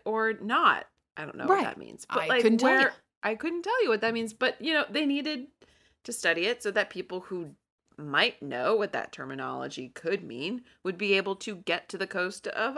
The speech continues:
Speaker 1: America.
Speaker 2: Right. Which we, we l-, welcome all, uh,
Speaker 1: Mm-hmm.
Speaker 2: visitors, obviously. The Weather Bureau was founded in eighteen seven zero, and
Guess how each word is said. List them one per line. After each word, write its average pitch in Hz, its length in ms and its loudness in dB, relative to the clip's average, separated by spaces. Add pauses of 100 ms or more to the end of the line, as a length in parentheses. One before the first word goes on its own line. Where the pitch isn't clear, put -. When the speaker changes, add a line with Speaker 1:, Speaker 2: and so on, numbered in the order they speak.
Speaker 1:
America. 269 540 -2 (340)
Speaker 2:
Right. 254 460 4 (460)
Which 311 260 -4
we, 311 220 2
we 285 240 -2
l-, 247 240 -2
welcome 190 460 2
all, 165 600 -4
uh, 160 300 0
Speaker 1:
Mm-hmm. 170 100 -10
Speaker 2:
visitors, 160 580 -8
obviously. 180 600 -8 (480)
The 262 840 6 (440)
Weather 233 500 4
Bureau 202 560 2
was 220 300 2
founded 175 520 -2
in 165 240 -2
eighteen 175 760 -6
seven 156 560 -4
zero, 196 680 4
and 202 320 4